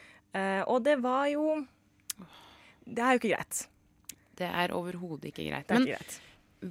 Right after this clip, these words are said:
Speaker 2: hvor kom det her fra, liksom? Bare sånn ut av det blå? Bare sånn hun
Speaker 1: Ja.
Speaker 2: bare tenkte at nå skal jeg være
Speaker 1: Nå skal jeg
Speaker 2: ekkel og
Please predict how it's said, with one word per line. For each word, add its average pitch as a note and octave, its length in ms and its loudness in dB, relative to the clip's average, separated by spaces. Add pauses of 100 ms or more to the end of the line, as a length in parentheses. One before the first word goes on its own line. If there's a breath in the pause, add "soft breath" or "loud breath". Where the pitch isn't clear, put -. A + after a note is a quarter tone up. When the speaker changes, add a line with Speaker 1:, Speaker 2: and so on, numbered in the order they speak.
(160)
Speaker 2:
hvor A3 340 4
kom E3 320 2
det E3 140 0
her D#3 120 2
fra, G#3+ 220 2
liksom? C4+ 220 4 (260)
Bare A3+ 140 4
sånn G3 160 2
ut - 420 -6
av F3+ 100 4
det F#3 80 4
blå? F#3 120 6 (840 soft breath)
Bare C4 140 8
sånn A#3 160 8
hun A3+ 80 6
Speaker 1:
Ja. A3+ 80 6
Speaker 2:
bare G#3 240 4
tenkte F3+ 200 0
at F3+ 60 0
nå F#3 140 0
skal - 180 -2
jeg F#3 800 0
være D#3+ 460 -2
Speaker 1:
Nå F3+ 160 -6
skal - 240 -6
jeg A3 100 0
Speaker 2:
ekkel - 300 -4
og E3 320 4